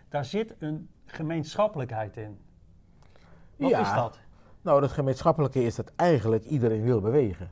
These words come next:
Speaker 1: Ja.
Speaker 2: Mensen willen tegenwoordig bewegen.
Speaker 1: Ja.
Speaker 2: Daarom is het mooi dat wij hier binnen Fysio Holland hebben, de fysio's. We hebben contacten met, eh, met bedrijvenartsen, met sportartsen, met chirurgen.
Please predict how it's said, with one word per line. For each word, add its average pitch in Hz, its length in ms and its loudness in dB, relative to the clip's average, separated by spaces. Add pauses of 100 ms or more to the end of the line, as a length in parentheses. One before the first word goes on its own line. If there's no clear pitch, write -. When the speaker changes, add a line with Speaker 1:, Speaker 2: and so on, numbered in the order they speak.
(140)
Speaker 1:
Ja. 160 340 -4 (100)
Speaker 2:
Mensen 120 280 -2
willen 120 240 4
tegenwoordig 107 420 -2
bewegen. 104 520 -2 (140)
Speaker 1:
Ja. 131 280 -4 (180)
Speaker 2:
Daarom 123 320 4
is 117 80 -2
het - 80 -6
mooi 120 180 6
dat 113 120 0
wij 117 100 2
hier 110 580 0
binnen 107 480 0
Fysio 113 260 -2
Holland 131 260 2
hebben, 110 460 -6
de 110 80 -8
fysio's. 117 640 -6 (540)
We - 80 -8
hebben 104 160 -4
contacten 113 460 -4
met, 117 220 -4
eh, 113 280 0
met 123 160 0
bedrijvenartsen, 127 760 0
met 127 120 -4
sportartsen, 123 800 -6
met 120 160 -8
chirurgen. 123 800 0